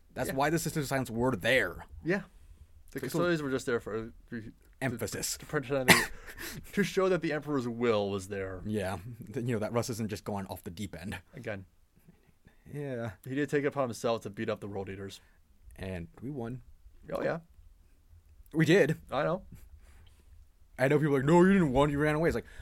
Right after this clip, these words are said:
Speaker 1: motherfucker. Russ had Angron surrounded by bolters. He was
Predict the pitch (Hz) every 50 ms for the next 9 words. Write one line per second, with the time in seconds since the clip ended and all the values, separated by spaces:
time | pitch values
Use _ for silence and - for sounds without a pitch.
0 | - - - 127 170 202 214 214 202 208 - - - - - - - - - -
1 | 170 - - - 98 - - - - - - - - - - - - - - -
2 | - - - - - - - - - - - - - 135 139 190 247 269 269 269
3 | - - - 180 196 196 - - - 147 156 156 135 151 151 147 135 - - -
4 | 151 117 101 90 90 110 139 160 165 170 175 160 143 156 143 147 113 117 104 98
5 | - 113 107 104 104 - - - - 135 156 151 151 151 147 143 -